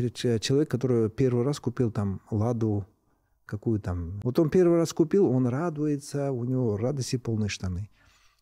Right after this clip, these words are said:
А ты покупаешь там очередной Rolls-Royce или вертолёт, радости не очень.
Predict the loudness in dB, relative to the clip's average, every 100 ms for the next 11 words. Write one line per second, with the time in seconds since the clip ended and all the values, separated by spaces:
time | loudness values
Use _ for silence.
0 | -6 -2 0 0 -4 -2 2 2 0 -6
1 | -12 _ _ _ -4 0 2 2 0 -2
2 | -2 0 0 0 0 2 2 0 0 0
3 | 0 -2 0 2 0 -2 -2 -2 -6 -20
4 | -20 -20 _ _ -20 -20 _ _ _ -10
5 | -6 -6 -6 -6 -6 -6 -8 -14